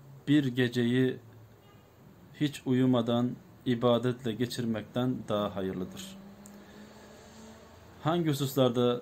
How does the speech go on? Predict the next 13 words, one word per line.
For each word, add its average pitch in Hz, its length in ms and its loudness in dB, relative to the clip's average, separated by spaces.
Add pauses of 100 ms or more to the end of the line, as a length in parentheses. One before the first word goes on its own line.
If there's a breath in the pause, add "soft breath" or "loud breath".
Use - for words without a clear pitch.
(120)
tefekkür? - 800 -6 (800)
Tefekkür 131 600 -2 (160)
nedir? 135 520 0 (160)
Tefekkür, 147 640 -4 (440)
Türkçe 147 340 -4
karşılığı-, 131 640 0
karşılığıyla, 123 1400 0 (1700)
sözlük 127 600 0
karşılığı 120 640 0 (580)
düşünmek 139 640 0
demektir 101 720 -8
değerli 98 280 -4
kardeşlerim. 92 520 -8